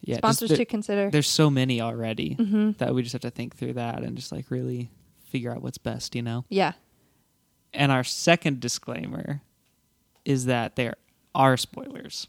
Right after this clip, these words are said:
Speaker 2: Oh, for sure.
Speaker 1: So, we're about to
Speaker 2: I'm
Speaker 1: tell
Speaker 2: gonna
Speaker 1: you
Speaker 2: tell
Speaker 1: all
Speaker 2: you
Speaker 1: the
Speaker 2: the whole thing.
Speaker 1: deets. Yes.
Speaker 2: From front to finish.
Speaker 1: <laughs> Front to finish, all the details. Spoilers are happening. So,
Speaker 2: Mm-hmm.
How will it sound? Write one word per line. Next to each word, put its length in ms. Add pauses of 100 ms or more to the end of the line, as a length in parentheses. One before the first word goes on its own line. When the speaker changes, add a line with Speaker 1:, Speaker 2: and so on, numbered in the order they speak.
(100)
Speaker 2:
Oh, 140
for 160
sure. 140 (100)
Speaker 1:
So, 500 (380)
we're 160
about 280
to 380 (800)
Speaker 2:
I'm 40
Speaker 1:
tell 20
Speaker 2:
gonna 120
Speaker 1:
you 80
Speaker 2:
tell 100
Speaker 1:
all 80
Speaker 2:
you 60
Speaker 1:
the 60
Speaker 2:
the 20
whole 80
thing. 280
Speaker 1:
deets. 260 (600)
Yes. 380
Speaker 2:
From 120
front 260
to 60
finish. 540
Speaker 1:
<laughs> 20
Front 200
to 40
finish, 360
all 160
the 80
details. 760 (460)
Spoilers 640
are 120
happening. 500
So, 380 (120)
Speaker 2:
Mm-hmm. 240